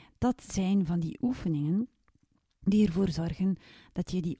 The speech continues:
openheid weer cultiveert. Die nieuwsgierigheid. Dat je naar iets kijkt alsof je het nog nooit hebt gezien. Of dat je iets doet alsof je het nog nooit hebt gedaan. En ook tijdens een meditatie,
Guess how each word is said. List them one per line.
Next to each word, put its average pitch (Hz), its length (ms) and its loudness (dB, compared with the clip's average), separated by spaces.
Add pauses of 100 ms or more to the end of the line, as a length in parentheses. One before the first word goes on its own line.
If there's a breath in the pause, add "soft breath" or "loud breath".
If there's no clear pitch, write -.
openheid 170 800 2
weer 165 200 -4
cultiveert. 151 720 -6
Die 185 120 6
nieuwsgierigheid. 202 920 4
Dat 185 160 -4
je 208 60 -2
naar 196 160 2
iets - 280 -4
kijkt 294 400 -2
alsof 208 300 -4
je 180 60 -2
het 185 160 -4
nog 175 280 -4
nooit 247 540 4
hebt - 320 -8
gezien. 143 500 -4 (540 loud breath)
Of 226 300 2
dat 165 160 -4
je - 80 -10
iets 143 260 -6
doet 185 320 4
alsof 160 320 -4
je 170 60 -4
het - 100 -6
nog 156 200 -6
nooit 175 360 2
hebt 170 200 -6
gedaan. 120 500 -12 (720 loud breath)
En - 160 0
ook 294 300 6
tijdens 220 380 4
een 180 140 6
meditatie, 165 880 -2